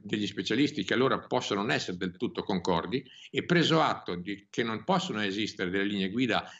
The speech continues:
per una patologia che è insorta da pochi mesi, l'internista prende la decisione su come trattare la covid diciannove,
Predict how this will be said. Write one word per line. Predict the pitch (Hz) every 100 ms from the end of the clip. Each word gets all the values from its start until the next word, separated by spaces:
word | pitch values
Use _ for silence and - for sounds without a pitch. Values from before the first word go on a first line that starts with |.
| -
per | - 110
una | 107 98
patologia | 101 104 98 117 117
che | -
è |
insorta | 92 95 120 - 95
da | -
pochi | 98 120
mesi, | 117 87 85 147 - - _ _ _
l'internista | 135 135 160 147 175 180 160
prende | - 127 113
la | 107
decisione | 107 107 123 123 170 147
su | - 131
come | 170 151 147
trattare | 135 - 95 95 139 - _
la | 117 -
covid | 202 160 117 95
diciannove, | 98 - 92 92 90 92 170